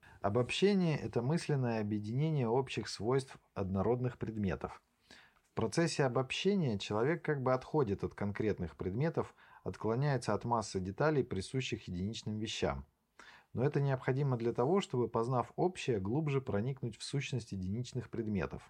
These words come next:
Абстрагируя свойства предметов, мы тем самым уже отображаем общие свойства предметов. Абстрагирование и обобщение представляют собой единый неразрывный процесс.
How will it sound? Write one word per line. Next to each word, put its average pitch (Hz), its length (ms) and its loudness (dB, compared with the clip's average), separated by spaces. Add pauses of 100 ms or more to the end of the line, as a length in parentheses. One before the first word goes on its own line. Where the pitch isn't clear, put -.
Абстрагируя 139 680 2
свойства 135 460 -2
предметов, 131 640 0
мы 120 380 -2
тем 117 200 -4
самым 151 400 2
уже 120 400 0 (280)
отображаем 110 760 2
общие 101 300 -4
свойства 90 420 -2
предметов. 82 680 -6 (720)
Абстрагирование 120 840 0
и - 20 -2
обобщение 127 520 0
представляют 120 580 0
собой 113 300 0
единый 117 360 -2
неразрывный 104 580 0
процесс. 107 540 -2